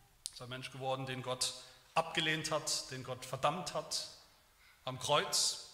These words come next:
damit wir zu Menschen werden, die Gott annimmt. Nicht als Feinde, sondern als Freunde, als seine Kinder. Das ist die Versöhnung.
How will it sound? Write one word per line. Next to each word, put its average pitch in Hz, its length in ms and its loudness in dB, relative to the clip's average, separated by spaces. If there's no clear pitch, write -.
damit 131 520 -6
wir 190 320 -2
zu - 100 -4
Menschen 135 400 -4
werden, 120 340 -4
die 127 60 -6
Gott 127 160 -6
annimmt. 139 640 -6
Nicht 127 120 -8
als 117 120 -4
Feinde, 113 340 -4
sondern 107 280 -6
als 104 120 -10
Freunde, 151 380 -10
als - 100 -8
seine 110 160 -10
Kinder. 104 320 -10
Das - 180 -4
ist - 300 -6
die 113 60 -14
Versöhnung. 110 440 -6